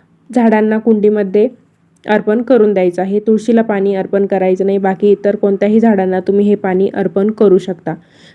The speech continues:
कलशावरील जे नारळ असतं, ते फोडून त्याचा प्रसाद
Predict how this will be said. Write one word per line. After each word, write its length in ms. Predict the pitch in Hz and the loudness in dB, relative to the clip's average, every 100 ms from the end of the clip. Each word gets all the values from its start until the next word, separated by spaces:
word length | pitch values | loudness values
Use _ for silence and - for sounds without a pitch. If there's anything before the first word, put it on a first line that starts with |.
| _ - | _ -2
कलशावरील 580 | 247 233 285 277 285 | 0 2 2 4 4
जे 160 | 269 262 | 4 2
नारळ 320 | 247 208 208 | 2 0 2
असतं, 380 | 208 220 - 180 - _ _ 247 | 0 -2 -4 -4 -4 _ _ -2
ते 80 | |
फोडून 400 | 240 254 233 214 | 0 4 4 2
त्याचा 360 | 214 226 226 247 | 0 -2 -2 -4
प्रसाद 440 | 240 233 233 202 | 0 -2 0 -2